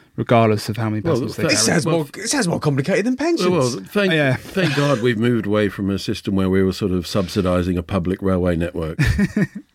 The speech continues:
Speaker 1: Do I hear irony in your voice? <laughs>
Speaker 2: A little bit. I mean, there are some instances already where this is working up and down the country, not under this particular scheme,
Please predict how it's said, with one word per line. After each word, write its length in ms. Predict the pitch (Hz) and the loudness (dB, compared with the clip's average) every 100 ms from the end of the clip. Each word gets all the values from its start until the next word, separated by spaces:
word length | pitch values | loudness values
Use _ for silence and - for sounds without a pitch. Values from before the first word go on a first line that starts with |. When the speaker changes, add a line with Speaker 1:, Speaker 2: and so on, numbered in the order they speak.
| - 196 - - - | -20 -18 -16 -14 -2
Speaker 1:
Do 100 | 131 | 0
I 40 | |
hear 140 | 131 135 | 2 2
irony 380 | 143 147 123 | 2 2 4
in 60 | 113 | 4
your 100 | 123 | 2
voice? 380 | 135 - - - 143 | 0 -2 -4 -4 -4
<laughs> 140 | - - | -4 -2
Speaker 2:
A 60 | |
little 220 | 131 139 127 | 0 2 2
bit. 220 | 123 110 - - | 0 0 -4 0
I 40 | |
mean, 100 | 170 | 0
there 80 | 185 | 2
are 120 | 202 | 0
some 220 | 175 156 135 | 2 2 2
instances 520 | 135 - 110 113 101 | 0 0 -2 -2 0
already 340 | 110 120 104 | 2 2 2
where 220 | 98 98 | 2 0
this 220 | 95 101 - | 0 -2 -4
is 120 | 90 | -2
working 360 | 104 104 101 | 0 0 -2
up 100 | 87 | -2
and 80 | 92 | -2
down 140 | 90 90 | -2 -2
the 80 | 87 | -2
country, 280 | 98 92 | -2 0
not 120 | 98 98 | 0 0
under 140 | 90 | -2
this 100 | 87 | -4
particular 500 | - 92 104 - 95 | -8 -2 -2 0 -2
scheme, 600 | 90 - 123 107 80 80 | 0 -2 2 2 0 -8